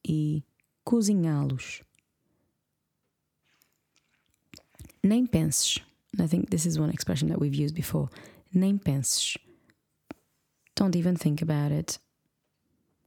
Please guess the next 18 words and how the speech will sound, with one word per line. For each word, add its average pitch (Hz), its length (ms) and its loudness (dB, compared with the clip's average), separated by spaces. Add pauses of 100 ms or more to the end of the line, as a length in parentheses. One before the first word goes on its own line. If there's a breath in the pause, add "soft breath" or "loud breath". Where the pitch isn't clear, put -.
(380)
Not 170 180 4
a 147 40 -2
chance. 139 540 -2 (260 soft breath)
Nem 214 220 2
penses. 131 500 -2 (1120 soft breath)
Compramos 214 800 2 (140)
já 156 300 0
feitos. - 680 -6 (1300)
We 147 720 0
buy 165 360 2
them 156 300 0 (160)
already 143 600 0 (360)
done 143 400 -2
or 147 140 -2
made. 196 300 -8 (500 loud breath)
Compramos 156 760 2 (200)
já 143 280 0
feitos. - 720 -6